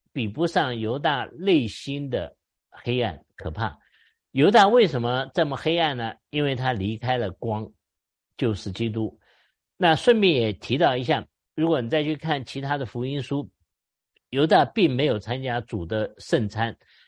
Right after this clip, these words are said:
因为主在犹大离开以后才开始设立圣餐，所以圣餐，呃，是给已经完全相信接受主的人，犹大是没有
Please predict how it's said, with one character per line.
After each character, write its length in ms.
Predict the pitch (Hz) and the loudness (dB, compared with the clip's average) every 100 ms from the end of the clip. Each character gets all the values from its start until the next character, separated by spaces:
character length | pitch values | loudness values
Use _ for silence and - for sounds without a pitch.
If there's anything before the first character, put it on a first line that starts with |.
| _ | _
因 180 | - 202 | 0 4
为 420 | 202 170 156 - _ _ _ _ _ _ | 6 6 4 -2 _ _ _ _ _ _
主 180 | 143 120 | 0 4
在 200 | 180 147 | 4 4
犹 200 | 135 151 | 2 0
大 200 | 165 139 | 0 -2
离 160 | 120 | -4
开 160 | 139 170 | 0 0
以 160 | 117 | 0
后 260 | 98 127 - - | -4 -4 -6 -6
才 160 | 107 | -6
开 280 | 113 123 131 | -4 0 0
始 220 | 120 95 | -2 -8
设 300 | 82 - 127 | -10 -2 0
立 180 | 104 98 | 0 -4
圣 300 | 87 113 90 | -4 -6 -6
餐， 260 | 87 90 - - _ _ | -8 -10 -12 -20 _ _
所 120 | 156 | 2
以 100 | 151 | 2
圣 320 | 117 - 196 | 2 2 2
餐， 340 | 151 143 143 139 _ _ _ _ _ | 2 0 0 -6 _ _ _ _ _
呃， 260 | - 107 98 | -4 -2 -2
是 480 | - - 151 123 - _ | -4 2 2 2 -4 _
给 220 | 101 92 | -2 -2
已 240 | - 127 98 | -2 -2 0
经 320 | 131 135 135 | 0 -4 -4
完 260 | 117 117 156 | 0 0 0
全 220 | 127 117 | -4 -4
相 260 | - 143 | -2 -4
信 240 | 151 151 107 | -4 -4 -4
接 200 | - 131 | -4 -2
受 160 | 143 | -2
主 180 | 92 82 | -4 -8
的 120 | 73 | -10
人， 200 | 80 71 - _ | -10 -12 -16 _
犹 140 | - 110 | -2 2
大 220 | 139 120 | 2 2
是 240 | 110 127 | 0 -4
没 320 | 110 110 117 190 | -4 0 2 4
有 260 | 127 - | 2 -2